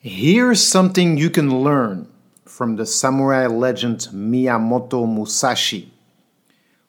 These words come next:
who has had sixty-one duels and is undefeated. He wrote a book called The Book of Five Rings, where he explains his philosophy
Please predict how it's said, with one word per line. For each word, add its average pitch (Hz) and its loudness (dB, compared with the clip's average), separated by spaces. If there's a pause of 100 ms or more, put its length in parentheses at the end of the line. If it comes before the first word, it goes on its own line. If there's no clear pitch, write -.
(120)
who 120 -4
has 117 -4
had 117 -2 (460)
sixty-one 147 -2
duels 131 -2 (100)
and 113 -4
is - -6 (140)
undefeated. 120 -4 (1000)
He 117 -6
wrote 143 2
a 139 2
book 135 -2 (1040)
called 117 -2 (560)
The 120 -4
Book 131 -2
of 107 -6
Five 107 0
Rings, 104 -2 (420)
where 120 -2
he 113 -2
explains 139 -2
his 127 -2
philosophy 131 -2